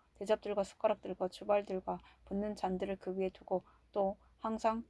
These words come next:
진설하는 떡을 그 위에 두고, 홍색 보자기를 그 위에 펴고, 그것을 해달의 가죽 덮개로 덮은 후에 그 채를 깨고, 청색 보자기를 취하여 등잔대와 등잔들과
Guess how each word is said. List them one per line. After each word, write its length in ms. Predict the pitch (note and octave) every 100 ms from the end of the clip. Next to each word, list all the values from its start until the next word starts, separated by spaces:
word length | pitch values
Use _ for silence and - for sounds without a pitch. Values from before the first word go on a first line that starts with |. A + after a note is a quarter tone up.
| -
진설하는 600 | - G3+ G3+ A#3+ B3 A3+ -
떡을 220 | F#3+ G3
그 140 | -
위에 200 | F#3+ F#3+
두고, 320 | - - A#3+ B3+ _ _
홍색 360 | C4 B3 B3+ -
보자기를 400 | F#3+ G3+ G3 G3
그 160 | -
위에 100 | G3 F#3
펴고, 420 | - A#3 A3+ A#3 - _ _ -
그것을 600 | F#3+ F#3+ G3 G3 C#4 C#4 - _ C4+
해달의 280 | C4 C4 B3+
가죽 280 | G3+ G#3+
덮개로 400 | - F3+ - G3+
덮은 380 | G3 F3+ - G#3 G3
후에 160 | G3 F#3+
그 160 | F#3
채를 260 | - - G3
깨고, 380 | F#3+ G3 A3 A#3+ - _
청색 340 | - B3 C4+ -
보자기를 380 | G3+ G3+ G3+
취하여 400 | G3+ - G#3+ G#3
등잔대와 580 | G#3+ F#3+ G3 G#3+ G3 F#3+
등잔들과 840 | F#3 F#3 G3 G#3 G#3 F#3+ F#3+ G#3+